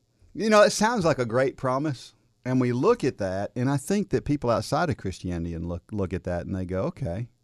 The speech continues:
I just have to ask for it." And they think how silly that is.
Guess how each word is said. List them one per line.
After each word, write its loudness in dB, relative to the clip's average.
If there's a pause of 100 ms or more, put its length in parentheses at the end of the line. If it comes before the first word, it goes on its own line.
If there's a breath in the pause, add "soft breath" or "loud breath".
(160)
I -4
just -8
have -2
to -4
ask -4
for -10
it." -12 (680 soft breath)
And 0
they 0
think 2
how 2
silly -4
that -6
is. -16